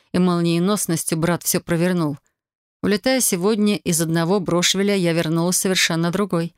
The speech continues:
Имен спрыгнул со ступенек кареты и помог выйти мне. Буря, опустившись рядом, нетерпеливо бил копытом и гневно смотрел на Рика. Он готов был снести его хоть сейчас — прошибить лоб, ждал лишь малейшего повода, но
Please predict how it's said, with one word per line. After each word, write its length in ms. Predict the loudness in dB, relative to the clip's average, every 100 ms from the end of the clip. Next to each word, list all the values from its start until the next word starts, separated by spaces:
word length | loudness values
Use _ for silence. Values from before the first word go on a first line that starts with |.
| _ _ _ _ _ _ _ _ 0
Имен 240 | 2 2
спрыгнул 480 | 0 0 0 0 0
со 140 | -2
ступенек 520 | -2 -2 0 0 0 0
кареты 360 | 0 0 -2
и 20 |
помог 400 | -2 0 0 -2
выйти 260 | -4 -2 -2
мне. 260 | -2 -4 -6 _ _ _ _ _ _ _ 0
Буря, 300 | 2 2 0
опустившись 640 | -4 -4 -4 -2 -2 0
рядом, 380 | 0 0 0 -4 -8 _ -6
нетерпеливо 580 | -2 -2 0 0 2 0
бил 220 | 0 -2
копытом 560 | 0 -2 -2 0 0 0
и 60 |
гневно 420 | 2 2 2 0
смотрел 440 | 0 -2 0 0 2
на 160 | 2
Рика. 360 | 0 -2 -6 -10 _ _ _ _ -2
Он 140 | 0
готов 400 | 0 -2 -2 0
был 180 | 0 -2
снести 440 | -2 -2 0 0
его 180 | 2 0
хоть 220 | -2 -2
сейчас — 500 | -2 -2 -2 -4 -8 _ _ _ _
прошибить 520 | -2 -2 0 -2 0
лоб, 360 | 0 0 -2 _ _ _ -4
ждал 340 | -2 0 0
лишь 260 | 0 -2 -2
малейшего 480 | 0 0 0 -2 -2
повода, 440 | -2 -2 -2 -2
но 280 | 0 0